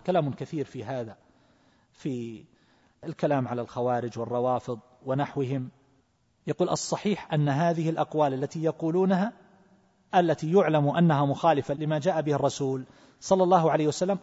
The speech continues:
كفر، وكذلك أفعالهم التي هي من جنس أفعال الكفار بالمسلمين هي كفر أيضًا، ولكن تكفير الواحد المعين منهم، الحكم بتخليده في النار، موقوف على ثبوت شروط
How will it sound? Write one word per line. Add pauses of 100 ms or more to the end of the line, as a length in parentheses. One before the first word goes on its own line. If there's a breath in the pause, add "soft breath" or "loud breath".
كفر، (540 soft breath)
وكذلك
أفعالهم
التي
هي
من
جنس
أفعال
الكفار (300 loud breath)
بالمسلمين
هي
كفر
أيضًا، (400 soft breath)
ولكن
تكفير
الواحد
المعين
منهم، (540 soft breath)
الحكم
بتخليده
في
النار،
موقوف
على
ثبوت
شروط